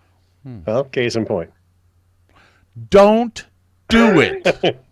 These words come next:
Speaker 2: <laughs> Well, I didn't marry my wife until we worked at separate places. Does that count?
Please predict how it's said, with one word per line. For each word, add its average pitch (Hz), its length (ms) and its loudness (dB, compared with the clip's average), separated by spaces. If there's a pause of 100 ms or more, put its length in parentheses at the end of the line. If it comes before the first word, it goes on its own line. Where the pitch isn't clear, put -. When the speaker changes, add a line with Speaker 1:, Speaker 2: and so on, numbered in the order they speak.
Speaker 2:
<laughs> - 1080 -6 (3250)
Well, 113 80 -2
I 131 40 -2
didn't 156 180 -2
marry 127 200 0
my 110 160 -2
wife 113 320 -2
until 107 240 -6
we 98 120 -2
worked 98 280 -6
at 90 80 -14
separate 101 300 -8
places. 101 500 -10
Does 78 140 -16
that 92 180 -8
count? 104 380 -12